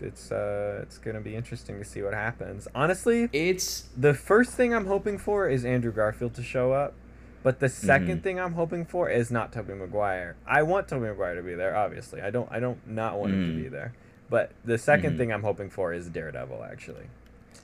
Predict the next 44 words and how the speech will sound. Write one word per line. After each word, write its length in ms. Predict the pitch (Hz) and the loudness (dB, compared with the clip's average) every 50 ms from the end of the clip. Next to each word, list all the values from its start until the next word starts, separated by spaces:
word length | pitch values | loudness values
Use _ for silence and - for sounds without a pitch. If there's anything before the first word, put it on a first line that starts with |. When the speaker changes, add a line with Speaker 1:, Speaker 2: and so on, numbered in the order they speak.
| - - - - - - - - - | -20 -20 -20 -20 -20 -20 -20 -10 -6
Speaker 2:
Yeah, 340 | 139 139 131 135 127 123 120 | 0 4 8 8 8 8 8
no, 220 | 113 110 107 101 | 6 6 4 4
I, 240 | 92 104 104 101 101 | 4 4 6 6 6
I 180 | - - 101 98 | 6 4 4 4
agree. 520 | 95 95 90 90 90 85 85 85 82 - | 4 4 2 0 -2 -2 -2 -2 -2 -4
I, 400 | - - 95 90 92 90 87 82 - | -2 -2 0 0 0 0 -2 -4 -4
I 160 | - 95 92 90 | -2 -2 -2 -2
think 460 | - - - 95 95 95 92 - - | -4 -6 -4 -4 -2 -2 -4 -2 0
Speaker 1:
'Cause 120 | 147 131 | 0 4
they've 160 | 135 202 202 | 6 6 6
Speaker 2:
I 40 | 202 | 8
Speaker 1:
gotta 180 | 202 190 165 139 | 8 8 8 8
Speaker 2:
think 100 | 131 123 | 8 8
this 0 | |
would 60 | 131 | 8
Speaker 1:
build 100 | 127 127 | 8 8
Speaker 2:
be 40 | 123 117 | 8 6
the 40 | 110 | 2
Speaker 1:
that 80 | - - | 2 2
Speaker 2:
per- 40 | - 113 | -4 -4
Speaker 1:
continuity 480 | 110 110 - 107 104 101 101 95 95 | -4 -4 -6 -6 -4 -2 -2 -2 -2
in 80 | 92 92 | -4 -6
their 180 | 92 85 80 76 98 | -6 -8 -6 -6 -6
own 160 | 98 98 95 | -6 -6 -8
universe, 680 | 92 87 85 80 78 76 73 73 78 110 - - - - - - - | -8 -10 -10 -10 -10 -10 -10 -10 -10 -12 -14 -18 -20 -20 -20 -14 -8
you 60 | 101 | -4
know? 80 | 98 101 | -2 2
Speaker 2:
Right. 420 | 104 104 92 87 82 78 69 - - - | 6 6 6 6 6 2 -2 -4 -4 2
I 160 | 101 101 101 | 4 4 4
think 200 | 98 - 110 107 | 4 2 0 2
this 140 | 107 101 87 | 2 2 0
would 120 | 107 95 | 0 -2
be 80 | 95 95 | -2 -4
the 80 | 85 - | -4 -6
perfect 920 | - - - - - 104 98 90 - - 95 90 90 87 - - - - - - - - - - - - - - | -10 -12 -20 -10 -4 -2 -2 -2 -2 -4 -4 -4 -4 -4 -8 -14 -16 -16 -18 -20 -20 -20 -20 -20 -20 -16 -4 -4
opportunity 680 | 90 92 - 92 87 - - 92 90 92 92 98 92 | -4 -2 -2 -4 -6 -4 -4 -2 0 0 0 -2 -4
for 160 | - - 90 | -2 -4 -6
him 100 | 87 90 | -4 -2
to 80 | 85 82 | -4 -4
even 220 | 82 78 82 78 | -4 -6 -8 -10
cameo. 580 | 73 - - 82 80 80 82 82 85 85 87 98 | -10 -8 -8 -6 -6 -6 -6 -4 -4 -4 -4 -4
Speaker 1:
Oh, 40 | 107 | -6
yeah. 220 | 95 - - - - - - - - - - | -6 -8 -10 -12 -16 -18 -20 -20 -20 -12 -6
Speaker 2:
Um, 500 | 82 85 85 82 80 82 82 80 80 78 | -4 -2 -2 -2 -2 -4 -4 -6 -8 -10